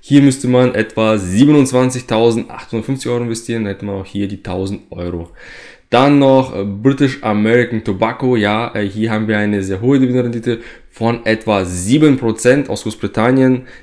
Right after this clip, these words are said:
ja, Tabakwert. Hier müsste man nur, nur, nur vierzehntausend investieren, hätte man auch hier die tausend Euro an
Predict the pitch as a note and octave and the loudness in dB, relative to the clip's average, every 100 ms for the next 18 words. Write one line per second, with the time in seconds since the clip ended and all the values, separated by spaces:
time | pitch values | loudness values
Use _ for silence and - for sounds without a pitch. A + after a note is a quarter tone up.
0 | - F#2+ G2+ G2 A2+ B2 B2 - A2 A#2+ | -10 -4 -4 -2 0 2 0 -2 -2 2
1 | A#2+ A#2+ A#2+ - - - - - B2 B2 | 4 4 -2 -12 -20 -20 -12 -2 2 2
2 | A2+ A#2+ A2+ A2 A2+ A#2 A#2 A#2+ B2 - | 0 0 2 2 0 2 2 0 -4 -2
3 | B2+ F#3+ G#3+ G3+ G3 - C#3+ D#3 D3+ C#3 | 4 6 6 4 -2 0 4 4 4 2
4 | C#3 C3+ B2+ C3 C3 A#2+ A#2+ A2 G#2 A2 | 2 2 0 -2 -2 -2 -4 -6 -4 -4
5 | G#2+ - F#2+ F#2+ G2+ - - F2+ F#2 F#2 | -4 -4 -6 -4 -6 -8 -8 -4 -2 0
6 | - F#2 F#2 | -2 -6 -10